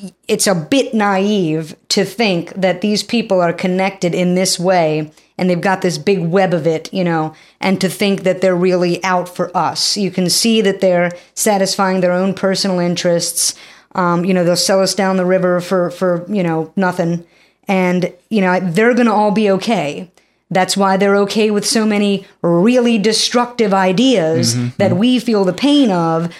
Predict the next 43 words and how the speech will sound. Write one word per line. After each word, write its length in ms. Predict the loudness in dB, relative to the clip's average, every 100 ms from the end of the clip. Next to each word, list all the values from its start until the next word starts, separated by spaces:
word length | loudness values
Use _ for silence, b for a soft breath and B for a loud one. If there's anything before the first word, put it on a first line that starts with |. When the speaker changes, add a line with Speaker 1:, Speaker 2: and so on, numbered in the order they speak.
| B
Speaker 1:
They're 260 | 0 2 4
all 260 | 4 2 2
right, 380 | 2 0 -2
you 120 | -2 0
know? 260 | 2 0
I 80 | 0
mean, 140 | 0
sometimes 600 | 0 0 0 0 0 0
I, 340 | 2 2 0 -2 B B
it's 220 | -4 -4
funny 300 | 0 0 0
'cause 260 | 0 -2 -2 B B _
I've, 180 | -2 -2 0
I've 160 | 0
been 160 | 2 2
really 220 | 4 2
obsessing 680 | 2 0 0 0 2 0 2
lately, 240 | 0 2
this 160 | 0 0
is 140 | 0
a 80 | 0
mild 540 | 2 4 2 2 0 -2
tangent, 600 | -2 0 0 0 -2 B B B -4
the 160 | 0 0
sandals 840 | 0 0 2 2 2 2 0 -2
commercials. 960 | -2 -2 0 0 -2 -6 -8 -8 -8 -8 _
Speaker 2:
Ah. 320 | -8 -8 -8 -4
Speaker 1:
I 80 | 0
watch 360 | 2 2 0
the 120 | 0 0
sandals 640 | 2 2 2 2 2 0
commercials, 680 | -2 -2 0 -2 -4 -4 -4
and 140 | -2 0
I 100 | 0
just 260 | 0 0
was 180 | 0 0
thinking 460 | 0 0 0 0 0
this 200 | 0 0
morning, 360 | 2 2 2 0
in 80 | -2
fact, 300 | 0 -2 0
I 100 | -2
said, 280 | 0 -2